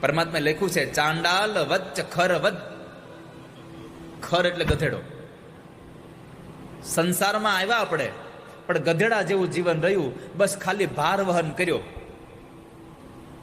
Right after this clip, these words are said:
પરિવારને, સમાજના લોકોને કશું આપવા માટે ખાલી ભાર વહન કર્યો.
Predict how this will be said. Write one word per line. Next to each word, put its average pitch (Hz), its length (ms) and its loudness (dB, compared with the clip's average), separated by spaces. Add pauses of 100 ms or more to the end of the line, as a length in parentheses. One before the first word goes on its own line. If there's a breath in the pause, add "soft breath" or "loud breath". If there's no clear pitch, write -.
પરિવારને, 165 540 2
સમાજના 160 460 2
લોકોને 160 420 2
કશું 151 300 0
આપવા 151 200 0
માટે 151 220 0
ખાલી 143 220 0
ભાર 131 280 0
વહન 143 300 0
કર્યો. 147 280 2